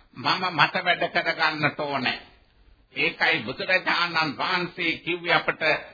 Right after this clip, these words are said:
අනිවාර්යෙන් තමන් සොද්දි අසොද්දි පච්චත්තං නාඤ්ඤමඤ්ඤේ විසෝදේ. තමන් ඕනේ පිරිසිදු වෙන්න. තමන් ඕනේ ප්‍රබලව වැඩ කටයුතු කර ගන්න.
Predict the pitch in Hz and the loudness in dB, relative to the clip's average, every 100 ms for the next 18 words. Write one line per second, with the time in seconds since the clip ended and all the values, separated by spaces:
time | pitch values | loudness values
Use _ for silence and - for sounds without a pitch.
0 | - _ _ 117 - 143 175 202 190 180 | -20 _ _ -10 -4 0 0 0 0 2
1 | 170 170 156 - 170 180 160 - - - | 2 0 -4 0 0 2 2 0 -10 -20
2 | - 170 160 139 180 156 - 202 165 147 | -6 -4 -4 -8 -4 -2 -2 -4 -6 -4
3 | 156 - 160 175 - 196 - - 147 117 | -4 2 2 2 2 2 2 0 0 0
4 | - - - _ - 123 165 175 170 170 | -6 -16 -20 _ -4 0 2 2 0 -2
5 | 165 160 151 156 151 143 - 147 131 101 | 2 2 0 -2 -2 -4 -6 -4 -4 -4
6 | 78 - - - _ _ - 139 165 185 | -8 -10 -20 -20 _ _ 0 0 2 0
7 | 190 185 185 190 185 - 180 190 - 190 | 0 -4 -4 0 0 0 -2 -2 -4 -6
8 | 175 165 127 98 - - _ _ _ _ | -4 0 -2 -4 -12 -20 _ _ _ _
9 | _ _ _ _ _ _ _ _ _ _ | _ _ _ _ _ _ _ _ _ _
10 | _ _ 147 170 185 190 190 185 185 185 | _ _ -4 0 0 0 -2 0 0 0
11 | 160 160 185 190 170 151 180 180 - 185 | 0 0 0 2 2 2 2 2 0 -2
12 | 180 180 175 165 139 131 - | -2 -4 -2 0 2 2 2